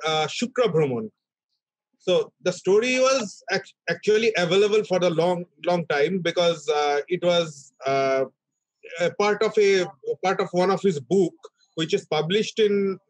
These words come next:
like, nineteen twenty or twenty-two, I can't remember that time. But, uh, the thing is, uh, since it was published much later, and in that book, actually, uh, in preface, Jagadananda said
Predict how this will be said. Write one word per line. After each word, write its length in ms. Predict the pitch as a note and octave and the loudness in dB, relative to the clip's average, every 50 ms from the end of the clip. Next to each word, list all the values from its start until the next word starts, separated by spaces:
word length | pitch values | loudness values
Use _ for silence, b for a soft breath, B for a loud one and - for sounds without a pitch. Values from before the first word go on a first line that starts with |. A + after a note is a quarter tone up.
| D3 D#3+ | -8 -6
like, 280 | D#3 D#3+ D#3+ D#3 - _ D3+ | -2 -2 -2 -2 -4 _ -6
nineteen 300 | D#3 D3+ D3+ D3+ D3+ - | -4 -4 -4 -4 -8 -10
twenty 360 | - D#3+ D#3 D#3 D#3 D#3+ D#3 | -6 -4 -4 -4 -2 -2 2
or 160 | D#3 D3 D3 C#3 | 2 2 2 2
twenty-two, 560 | - D3+ C#3+ C3+ A#2+ C3 - C#3+ C3+ C3 C3 B2+ | 0 0 -2 -2 -4 -6 -4 -2 -2 -2 -2 -4
I 140 | C3+ C3+ B2+ - - | -6 -6 -6 -6 -8
can't 160 | C3+ B2+ - _ _ _ - | -10 -12 -12 _ _ _ -8
remember 400 | C3 C3+ C3+ C3 B2+ B2 B2+ A#2+ | -4 -2 -2 -2 -2 -4 -4 -2
that 160 | B2+ B2+ A#2+ - _ - C3 B2+ - _ _ _ _ - | -2 -2 -4 -4 _ -18 -18 -18 -18 _ _ _ _ -8
time. 240 | C#3 B2+ C3+ E3 A3+ | -6 -4 -2 -2 0
But, 240 | G3 G3 G3+ F#3 - _ _ _ b b b b b b b b | 0 -2 -2 -4 -6 _ _ _ b b b b b b b b
uh, 280 | E3 D#3+ D3+ D3+ D#3 D3 C#3+ C#3+ | -4 -2 -2 0 -2 -2 -2 0
the 160 | F#3+ F#3 F#3 - | -2 -2 -2 0
thing 260 | G3 A#3 C#4 C#4+ C#4+ | -2 0 0 0 0
is, 340 | A#3+ A#3 A#3 A3 - - - _ - | 0 0 0 -4 -12 -18 -16 _ -4
uh, 220 | F3 E3+ E3+ E3 | -2 0 0 -2
since 420 | - - - C4 C#4+ D4 C#4 - - - | -4 -6 -6 -6 -4 -4 -6 -8 -8 -6
it 100 | G3+ F3 | -2 0
was 180 | A3 A3+ A3 - | 0 0 0 0
published 540 | - D#3+ D#3 D#3 F#3+ A#3+ A#3 - - - - - - | -2 -2 -2 0 0 -2 -2 -2 -6 -10 -16 -16 -8
much 320 | C#3+ D#3+ E3+ D#3 - - | -4 -4 -4 -4 -4 -4
later, 440 | D#3+ E3+ F3 F3 - D3 C#3+ - - - _ _ _ _ _ _ _ _ - | -2 0 0 0 0 -2 -4 -4 -4 -8 _ _ _ _ _ _ _ _ -4
and 200 | F3+ G#3+ A#3 - - | -2 -2 -2 -4 -4
in 160 | - F3+ F#3 G3 | -2 -2 0 0
that 280 | A#3+ B3+ A#3 G3 C3 | 0 0 -2 -2 -2
book, 300 | C#3 D#3+ F#3 A3 - - - - D#3+ | -2 0 0 0 -2 -6 -10 -8 -8
actually, 760 | D#3 - - - G#3 G#3 G#3 G#3+ A3 A3 A3 A3 A3 G#3+ F#3 E3+ _ _ _ - | -6 -4 0 0 2 2 2 2 2 2 2 2 0 0 -2 -6 _ _ _ -6
uh, 480 | D3+ D3+ D3+ D3+ D3+ D3+ D3+ D3 D3 C#3+ - _ _ _ - D3 C#3+ C#3 - - | -4 -2 -2 0 0 0 0 0 -2 -2 -6 _ _ _ -20 -20 -18 -18 -8 -4
in 180 | F3 F3 E3 F3 | -4 -4 -2 -2
preface, 640 | G#3+ A3+ - - F#3+ D#3 B2 - - - - - - - - C#3 | -2 -2 0 0 0 0 0 -2 -6 -14 -18 -20 -20 -10 -6 -4
Jagadananda 540 | E3+ E3 F3 E3+ F#3 F#3+ G3+ G3+ G3+ F#3+ | -2 0 0 0 0 0 2 2 0 0
said 260 | - - F#3+ E3+ E3+ | 0 0 0 0 0